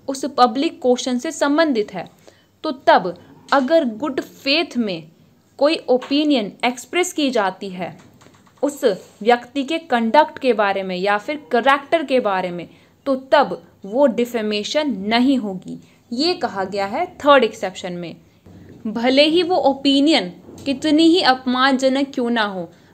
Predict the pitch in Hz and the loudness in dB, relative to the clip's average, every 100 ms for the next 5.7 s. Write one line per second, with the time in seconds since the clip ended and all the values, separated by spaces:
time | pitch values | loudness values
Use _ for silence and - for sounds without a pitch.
0 | - 190 262 262 220 254 269 214 196 196 | -6 4 4 2 0 2 2 2 0 -6
1 | 196 254 202 220 214 208 208 208 254 262 | -2 -2 0 -2 -4 -4 -6 -6 -4 -4
2 | 214 202 196 185 214 214 202 185 180 160 | -4 -6 -6 -6 -6 -6 -8 -8 -12 -16
3 | _ _ _ - 285 294 294 254 247 320 | _ _ _ 4 6 6 4 4 6 4
4 | 320 285 294 311 320 285 285 277 240 226 | 4 4 4 4 0 2 0 0 -4 -2
5 | 226 226 226 220 220 226 320 | -4 -4 -6 -6 -4 -4 -6